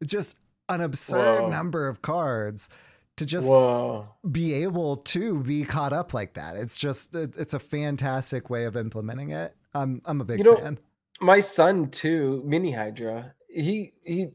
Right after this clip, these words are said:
Speaker 2: he quite often, like, he comes up to me, he's like, "Dad, am I an O G?" Like, "What do you mean?" He's like, "Am I O G Hearthstone player?" I'm like, "Mm,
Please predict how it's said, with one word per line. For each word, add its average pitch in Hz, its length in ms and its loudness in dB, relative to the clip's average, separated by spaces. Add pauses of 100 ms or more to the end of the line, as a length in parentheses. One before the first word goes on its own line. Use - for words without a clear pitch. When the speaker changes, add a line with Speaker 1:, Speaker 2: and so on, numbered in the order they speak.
(260)
Speaker 2:
he 185 160 -4
quite 240 300 8
often, 160 580 6
like, 135 180 6
he 151 80 0
comes 143 240 2
up 143 140 4
to 147 80 -4
me, 139 60 0
he's 131 100 -2
like, 139 140 0
"Dad, 165 240 6
am 160 120 0
I 180 120 6
an 180 220 4
O 165 220 2
G?" 156 580 -2 (320)
Like, 123 100 -6
"What 131 200 0
do 127 60 -4
you 131 100 -2
mean?" 113 260 -2
He's 117 120 -4
like, 180 100 8
"Am 202 80 8
I 190 180 12
O 185 180 12
G 165 200 2
Hearthstone 160 420 4
player?" 170 140 8
I'm 160 60 6
like, 143 280 6
"Mm, 180 580 4